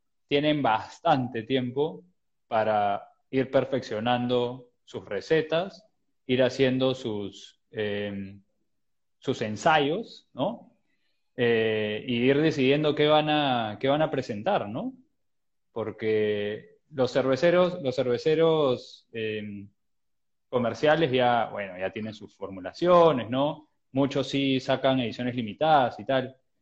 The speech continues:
pero los cerveceros caseros tienden a experimentar más, ¿no? Y probablemente lo que más buscamos es,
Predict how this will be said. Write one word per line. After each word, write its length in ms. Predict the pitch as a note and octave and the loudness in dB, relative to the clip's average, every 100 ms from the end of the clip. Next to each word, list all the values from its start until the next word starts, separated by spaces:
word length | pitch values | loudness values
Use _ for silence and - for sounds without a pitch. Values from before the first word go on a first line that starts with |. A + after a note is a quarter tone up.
| _ _ - | _ _ -2
pero 200 | C#3+ C#3 | 2 4
los 160 | C#3 C3+ | 4 2
cerveceros 400 | D3+ D#3 G#3+ A3 | 2 2 2 4
caseros 400 | D3 F3+ F3+ E3+ | 2 4 2 0
tienden 300 | F3 F3 E3+ | -2 0 0
a 40 | |
experimentar 640 | B2 A#2+ A#2 A2 A2 B2+ A#2+ | 0 -2 -2 -4 2 2 4
más, 260 | G#2+ - | -2 -4
¿no? 240 | G2+ D#3 - _ _ _ _ _ - | -12 -12 -12 _ _ _ _ _ -6
Y 180 | A#2+ | -4
probablemente 1120 | A2 A#2+ B2+ C3+ C#3 C3+ C#3 C3+ C3 A#2 G#2+ | 0 4 6 6 2 2 4 4 4 2 0
lo 140 | A#2+ A#2+ | -2 -2
que 100 | A#2 | 2
más 240 | C3+ C#3 | 2 2
buscamos 520 | D3 A#2+ D3+ D3+ C#3 | -2 0 2 2 0
es, 440 | C3 B2+ B2+ - | 0 -2 -4 -16